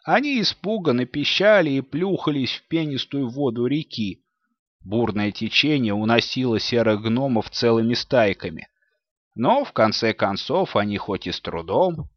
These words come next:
но всё же выбирались на берег. «Гляди, как они здорово плавают!» воскликнула Рони. «И хлеб едят не хуже», добавил Бирк, когда, зайдя в пещеру, обнаружил,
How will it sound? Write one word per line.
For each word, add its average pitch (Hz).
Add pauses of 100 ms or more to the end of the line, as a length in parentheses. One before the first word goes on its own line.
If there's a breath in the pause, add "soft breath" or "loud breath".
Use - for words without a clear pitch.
но 90
всё 131
же 110
выбирались 95
на 92
берег. 90 (1200)
«Гляди, 339
как -
они 220
здорово 220
плавают!» 143 (300)
воскликнула 127
Рони. 104 (1080 soft breath)
«И 120
хлеб 117
едят 101
не 110
хуже», 101 (300)
добавил 95
Бирк, 110 (340)
когда, 95
зайдя 95
в -
пещеру, 123
обнаружил, 135